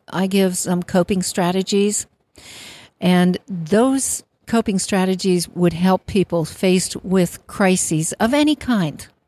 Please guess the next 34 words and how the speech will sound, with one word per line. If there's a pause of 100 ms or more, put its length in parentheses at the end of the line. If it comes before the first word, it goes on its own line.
(120)
any
kind.
It
doesn't
have
to
be
a
child
dying. (760)
It
can
be
a, (120)
a
divorce. (440)
It
can
be
a, (540)
a
loss
of
a
limb
or
a
loss
of
a
breast
due
to
cancer,